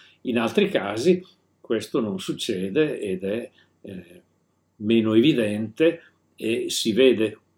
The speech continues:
col tempo, è la storia che giudica e mette in evidenza il bene e il male. Non possiamo saperne di più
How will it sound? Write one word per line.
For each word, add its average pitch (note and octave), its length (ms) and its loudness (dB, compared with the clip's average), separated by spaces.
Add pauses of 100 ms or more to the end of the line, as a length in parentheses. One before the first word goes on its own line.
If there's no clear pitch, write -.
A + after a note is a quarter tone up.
col B2+ 320 4
tempo, B2 680 6
è F#2+ 100 -10
la A#2+ 100 -4
storia A#2 460 -2
che A2+ 140 2
giudica A2 500 -2
e F#2+ 80 -4
mette F#2+ 280 -4
in F#2+ 120 -2
evidenza G2 680 -6 (420)
il G2 180 -6
bene G#2+ 340 -2
e F#2 40 -4
il F2 100 -6
male. G#2 680 -4 (760)
Non C3 260 0
possiamo D#3+ 520 2
saperne B2+ 680 0
di G#2+ 160 0
più A#2+ 340 0